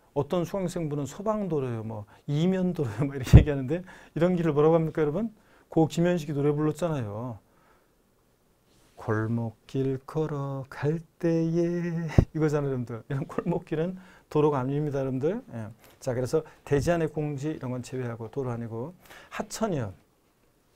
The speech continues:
그다음에 제방. 자, 제방은 여러분 보세요. 이 제방은 요것도 시험에 한번 나왔었는데 최근에 특정인이 전용하는 제방.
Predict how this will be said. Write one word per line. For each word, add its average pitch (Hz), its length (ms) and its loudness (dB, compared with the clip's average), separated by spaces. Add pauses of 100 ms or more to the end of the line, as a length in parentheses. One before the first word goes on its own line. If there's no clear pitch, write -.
(320)
그다음에 151 320 2
제방. 156 500 0 (520)
자, 127 200 -2
제방은 165 580 2
여러분 139 160 0
보세요. 143 340 -4 (580)
이 165 120 2
제방은 156 640 0 (320)
요것도 180 320 4
시험에 180 200 0
한번 151 200 0
나왔었는데 131 420 -2
최근에 127 500 -6
특정인이 208 760 0
전용하는 175 640 -2
제방. 117 360 -4